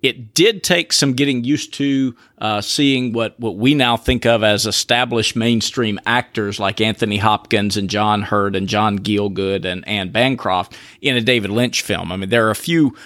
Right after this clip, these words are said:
bit players who are people we think of as Lynch's people. Um, but, uh, you know, we're used to seeing, uh, the, the sort of folks that are primarily, you know, guys like, uh, Everett McGill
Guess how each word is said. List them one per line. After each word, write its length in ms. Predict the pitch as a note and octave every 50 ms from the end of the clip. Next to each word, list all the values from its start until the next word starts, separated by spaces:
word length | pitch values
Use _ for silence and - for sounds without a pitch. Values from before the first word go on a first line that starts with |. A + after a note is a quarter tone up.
| - - B2+ A#2 G#2
bit 300 | - E3+ F#3 - - _
players 580 | - - D3 C3+ B2+ B2 A#2+ A2+ A2+ G#2+ - -
who 200 | - B2+ A#2+ A2
are 220 | G#2+ G2+ G2 F#2+ - _ _ _ - _ _ _
people 280 | - C3+ B2+ - - G#2+
we 100 | G#2 G#2+
think 220 | - - A#2 G#2+ A2
of 160 | G#2 G2 G2
as 160 | G2+ F#2 -
Lynch's 540 | G#2 G2+ G#2 A#2 A2+ G#2+ - - G2 F#2+ -
people. 520 | - - - D3+ E3 - - F2 E2 - - - - - - -
Um, 380 | - A2+ A2+ A2 A2 A2 A2 G2+ -
but, 360 | A#2 B2+ A#2 A2+ A#2 - - - -
uh, 80 | - B2+ -
you 140 | D3 D#3+ D#3+
know, 80 | C3
we're 120 | A#2+ C#3+ D#3+
used 340 | E3+ F3 F#3 D#3 - -
to 60 | - A2+
seeing, 680 | - - - - D#3+ D3 D3+ D3 C3 B2 A#2 A2 A2 - - - - - - _
uh, 440 | - G#2 G#2+ G2+ G2+ G2 G2 G2+ G2+ - - -
the, 400 | C#3+ A#2+ A#2 A2 G#2 G#2 G#2 -
the 180 | - A2+ A2+ G#2
sort 300 | - - - C#3+ C3+ A2+
of 200 | G#2+ G2 - - - _ _ _
folks 460 | - - - D#3 D#3+ D#3 - - -
that 120 | - C3 A#2+
are 220 | A2+ A2 G#2 G#2 - - _ _ _ _ _ _ _
primarily, 480 | - D3+ C#3 C3+ C3+ C#3+ D3 C#3+ C3+
you 60 | D#3 C#3+
know, 80 | A#2+
guys 340 | A2 D3 D#3 D#3+ D#3 C3 B2+
like, 280 | D3 C#3 C3 A#2 - -
uh, 220 | C3 A2+ A2 G#2 - -
Everett 260 | D3 C#3+ D3 C#3 -
McGill 640 | A#2 A#2+ A#2 A2 A#2+ C#3 D3 C3 A2 G#2+ G#2 G#2+